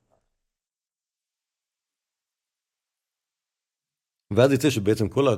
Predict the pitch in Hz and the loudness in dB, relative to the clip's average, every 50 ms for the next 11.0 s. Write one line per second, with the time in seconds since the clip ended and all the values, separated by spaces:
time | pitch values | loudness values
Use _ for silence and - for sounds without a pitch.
0 | - - - 151 143 131 - - - 104 117 120 120 98 87 - - 98 95 92 | -4 -6 -6 -6 -6 -6 -6 -10 -10 -8 -8 -8 -8 -10 -10 -10 -10 -10 -10 -10
1 | 82 - - 113 110 104 92 90 85 95 80 - - 127 120 101 82 - - - | -12 -10 -10 -8 -8 -8 -10 -10 -12 -12 -10 -8 -6 -6 -6 -6 -8 -8 -10 -10
2 | 87 80 95 107 104 95 - - - _ _ _ _ _ - 101 90 92 90 - | -6 -4 -4 -4 -4 -4 -8 -14 -20 _ _ _ _ _ -10 -8 -6 -6 -6 -6
3 | - 92 95 - - 92 90 80 - - - - _ _ _ _ _ _ _ _ | -6 -8 -8 -8 -8 -8 -8 -8 -10 -12 -16 -20 _ _ _ _ _ _ _ _
4 | _ _ _ _ _ _ _ _ _ _ _ _ _ _ _ - 131 123 143 202 | _ _ _ _ _ _ _ _ _ _ _ _ _ _ _ -4 0 2 4 4
5 | 214 202 196 190 - 151 131 131 120 - - 80 82 98 - - _ - 113 110 | 4 4 2 2 0 -2 -2 -2 -4 -4 -8 -10 -10 -12 -16 -16 _ -6 -4 -2
6 | 139 139 123 127 123 107 104 - 110 104 - - _ _ _ _ _ _ _ _ | -2 -2 -2 -4 -4 -4 -6 -10 -12 -16 -20 -20 _ _ _ _ _ _ _ _
7 | _ _ _ _ _ - 98 95 95 - 104 120 160 160 135 113 104 101 - 101 | _ _ _ _ _ -8 -6 -6 -4 -4 -2 0 0 0 0 -2 -4 -6 -6 -4
8 | 95 95 98 98 98 95 101 120 139 139 120 107 101 104 107 - 110 107 113 110 | -4 -4 -4 -4 -4 -2 -2 -2 0 0 -2 -2 -4 -6 -6 -6 -4 -2 -2 0
9 | 107 95 127 143 135 120 - 123 123 147 143 104 82 87 95 120 131 127 123 123 | 0 0 0 0 -2 -2 0 2 2 4 4 2 0 0 0 0 0 0 -2 -2
10 | 104 104 107 101 - 107 101 113 120 113 101 92 92 87 90 92 85 101 101 107 | -2 -2 -2 -2 -2 -2 0 0 0 0 0 -4 -8 -8 -8 -6 -2 -2 -2 -2